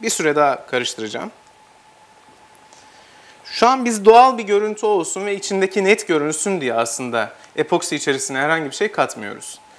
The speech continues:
Ama bir miktar, e, gıda boyasıyla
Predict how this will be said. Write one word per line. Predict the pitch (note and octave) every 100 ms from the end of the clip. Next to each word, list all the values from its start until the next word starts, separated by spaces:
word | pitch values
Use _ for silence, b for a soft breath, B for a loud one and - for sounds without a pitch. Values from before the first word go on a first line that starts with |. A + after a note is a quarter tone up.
| B B
Ama | - F#3+ F3
bir | G3
miktar, | A#3+ G#3 - C3 - - -
e, | B2 A#2+ A#2+
gıda | B2 D#3+ F#3+ F#3+
boyasıyla | F3+ E3 E3 G#3 D3+ B2+